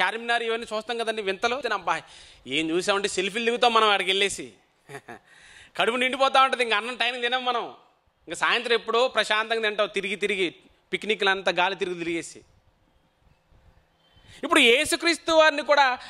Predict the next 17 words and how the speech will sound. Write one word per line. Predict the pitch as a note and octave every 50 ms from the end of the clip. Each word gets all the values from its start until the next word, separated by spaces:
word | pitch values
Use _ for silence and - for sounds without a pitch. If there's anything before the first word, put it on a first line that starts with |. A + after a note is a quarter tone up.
| - - - - -
ఆహారం | - A2+ D3+ G3+ A3+ A#3+ B3+ C4 C#4 C4+
గురించి | C4+ B3+ A#3+ B3+
చెప్తే | A#3+ - - B3
ఆయన | A#3 A3+
ఒప్పుకోలేదు. | G#3+ G#3 - - - A#3+ A#3 A3 F#3 D#3 C3 G#2+ G#2 _ _ _ _ _ _ -
పడిపోయింది, | F3+ F#3+ F#3+ G3 A3+ G#3 F#3
అక్కడ | E3 - E3
దెబ్బ | D3 D#3+ D#3+ D#3+ F3
పడిపోయింది. | E3+ D#3 D3+ D3 C#3+ A#2 G2+ G2 G2 _ _ _ - - -
ఆ | F3+
రెండో | F#3+ G#3 A3+ A#3+ C#4
స్టెప్ | B3+ - C#4+ A3 B3+
ఏమేసింది? | C4+ C4 C4+ B3+ - C4+ C4 B3+ C4
లోకరాజ్యాలను | B3 A3+ G#3 A3+ B3+ A#3+ C#4+ C4+ C#4+ C4 B3 C#4+ C#4 C#4 C4
చూపించేసింది | C4+ A3 B3+ G#3 C4+ C4+ A#3 - A#3+ G3+ G3
కడుపు | G#3 A3+ A#3
నింపుతామని. | A#3 B3 B3 A3+ A3+ B3 A#3 G#3+ F3+ C#3